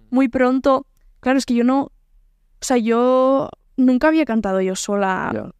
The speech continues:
Speaker 1: Y las veces que lo había hecho, había, antes había sido en el programa que lo vivía con unos nervios horribles, no disfrutaba nada, no me escuchaba nada, o sea, era como...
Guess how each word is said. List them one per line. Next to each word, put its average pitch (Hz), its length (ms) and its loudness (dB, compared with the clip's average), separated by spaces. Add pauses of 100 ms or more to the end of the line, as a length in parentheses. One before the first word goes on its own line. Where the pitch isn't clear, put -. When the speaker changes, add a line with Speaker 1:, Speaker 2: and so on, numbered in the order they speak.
(160)
Speaker 1:
Y 240 100 0
las 214 100 -2
veces 226 200 -4
que 285 80 0
lo 269 80 4
había 233 160 0
hecho, 240 140 -4
había, 240 280 -2
antes 220 340 -4
había 240 160 -2
sido 247 140 -4
en 247 60 0
el 240 60 -4
programa 220 360 -2
que 277 80 -4
lo 233 80 0
vivía 202 260 0
con 247 120 0
unos 220 160 -2
nervios 233 360 -2
horribles, 233 640 -2
no 240 100 2
disfrutaba 214 560 -2
nada, 214 380 0
no 240 100 2
me 254 60 2
escuchaba 214 500 -6
nada, 214 380 0
o - 20 -4
sea, 240 120 -8
era 233 120 -2
como... 240 260 -2